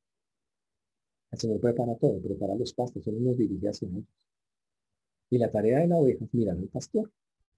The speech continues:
¿Sabe cómo lo comprobamos? Con la Biblia. Isaías veintiséis tres.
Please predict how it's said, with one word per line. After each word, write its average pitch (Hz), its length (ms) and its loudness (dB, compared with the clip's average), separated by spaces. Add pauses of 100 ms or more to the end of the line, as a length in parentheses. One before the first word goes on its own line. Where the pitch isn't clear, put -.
(1900)
¿Sabe 120 240 0
cómo 151 220 6
lo 110 340 4
comprobamos? 110 540 0
Con 190 160 2
la 214 100 6
Biblia. 302 380 6 (560)
Isaías 127 460 4
veintiséis 147 600 2
tres. - 360 -10